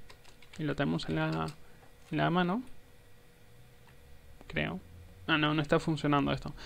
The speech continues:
Eh, cierto que esto tiene un pequeño, entre comillas,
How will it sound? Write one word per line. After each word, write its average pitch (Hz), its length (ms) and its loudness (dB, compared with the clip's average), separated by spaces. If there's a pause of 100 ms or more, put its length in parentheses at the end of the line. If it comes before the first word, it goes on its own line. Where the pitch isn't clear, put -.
(720)
Eh, 156 380 8
cierto 151 420 8
que 165 420 2
esto 170 320 4
tiene 160 260 8
un 151 480 2 (380)
pequeño, 143 380 6 (160)
entre - 180 0
comillas, - 540 -2